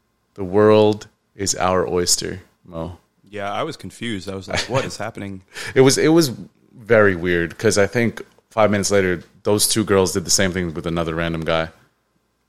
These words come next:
Speaker 1: And at that point, I was like, "I don't even want to participate in this trend." <laughs>
Speaker 2: Excuse me, ladies. covid is still a thing.
Speaker 1: <laughs> That
Speaker 2: Um,
Speaker 1: shit was, I mean,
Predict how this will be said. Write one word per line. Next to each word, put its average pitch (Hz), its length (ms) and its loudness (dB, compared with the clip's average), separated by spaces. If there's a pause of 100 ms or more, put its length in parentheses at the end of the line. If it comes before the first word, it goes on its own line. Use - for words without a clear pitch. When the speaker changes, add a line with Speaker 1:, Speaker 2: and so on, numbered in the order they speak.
Speaker 1:
And 107 60 0
at 107 80 2
that 127 180 4
point, 107 220 2
I 104 60 4
was 101 180 2
like, 95 280 4 (380)
"I 139 80 -6
don't 147 140 2
even 101 200 2
want 104 200 2
to - 40 -14
participate 95 680 -6
in 90 80 -8
this 87 120 -4
trend." 95 380 -2 (260)
<laughs> - 280 -10
Speaker 2:
Excuse 120 440 -4
me, 101 100 -4
ladies. 92 440 -8 (160)
covid 107 460 -6
is 101 100 -8
still 98 320 -6
a 92 60 -10
thing. 90 420 -12
Speaker 1:
<laughs> - 40 -20 (880)
That 92 340 -12
Speaker 2:
Um, 78 60 -8
Speaker 1:
shit 110 180 0
was, 90 340 -4 (640)
I 113 80 0
mean, 120 280 -4